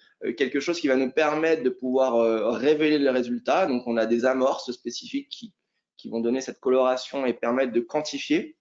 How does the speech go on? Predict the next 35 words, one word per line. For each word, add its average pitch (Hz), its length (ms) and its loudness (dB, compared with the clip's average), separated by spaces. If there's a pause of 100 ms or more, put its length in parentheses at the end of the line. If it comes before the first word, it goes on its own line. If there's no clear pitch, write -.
(520)
Donc 120 140 0
ça, 127 120 0
c'est 135 120 -2
la 117 120 2
P 117 120 -2
C 127 140 -2
R 120 60 2
en 117 100 0
temps 113 160 0
réel, 123 220 2
euh, 107 200 0
reliée 120 300 2
avec 113 220 2
un 117 100 0
ordinateur. 113 560 0
Ou 147 80 6
autrement, 160 460 2
P 135 160 -2
C - 140 -4
R 127 40 2
en 127 100 0
point 120 180 -6
final, 131 280 -4
ce 120 140 -12
dont 120 180 -2
on 117 80 -4
a 110 80 0
parlé 113 240 0
avec 110 220 0
le 113 80 0
Veriflow. 113 580 0
On 131 120 0
vient 123 120 4
récupérer 127 420 0
l'échantillon 127 600 -2